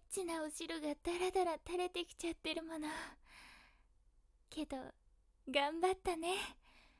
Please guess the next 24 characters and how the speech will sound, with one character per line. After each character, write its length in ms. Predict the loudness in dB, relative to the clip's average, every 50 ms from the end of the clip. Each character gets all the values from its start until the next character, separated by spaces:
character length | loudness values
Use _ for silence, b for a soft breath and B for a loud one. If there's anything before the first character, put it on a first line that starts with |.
| b b b b b -20 _ -20 _ -20 -16 -8
ビ 220 | -4 -4 -4 -4
ク 180 | -6 -12 -4 0
ビ 140 | 0 0 0
ク 160 | -2 -8 -8
し 80 | -8 -4
て 160 | -4 -4 -2
た 160 | -2 -2 -2
か 140 | -2 -2 0
ら、 240 | 0 0 -2 -4 -6 B B B B B B B B -20 -20 -20 -6 _
て 120 | 0 0
っ 60 | 0 0 _
き 140 | -4 -4 -2
り 260 | 0 0 -2 -4 -8 -10 -4 0
そ 120 | 0 2 2
の 120 | 2 0
ま 140 | 0 0 0
ま 120 | 2 2
行 140 | 0 0 -2
っ 40 | -4 -2
ち 100 | 0 0
ゃ 80 | 0
う 40 | 0
か 140 | 0 -4 0
と 80 | 2